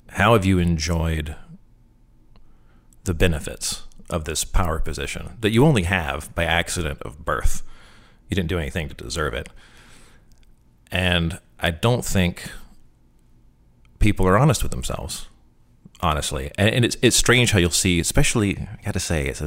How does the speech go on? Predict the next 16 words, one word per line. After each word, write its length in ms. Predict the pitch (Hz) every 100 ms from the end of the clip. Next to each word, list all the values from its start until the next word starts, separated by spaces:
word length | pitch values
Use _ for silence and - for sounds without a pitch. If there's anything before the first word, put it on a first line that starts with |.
| 73
it's 140 | -
a 60 | 80
very 260 | 90 90 90
sort 200 | 87 80
of 200 | 82 - -
liberal 380 | 95 95 82 71
type 340 | - 67 -
as 100 | 90
well 320 | 87 78 71 - - - - - - -
that 160 | - 80
tends 200 | 92 85
to 300 | - 82 71
either 200 | 95 85
claim 240 | - 87 80
they're 100 | 78
colorblind 920 | - 117 117 107 98 98 92 92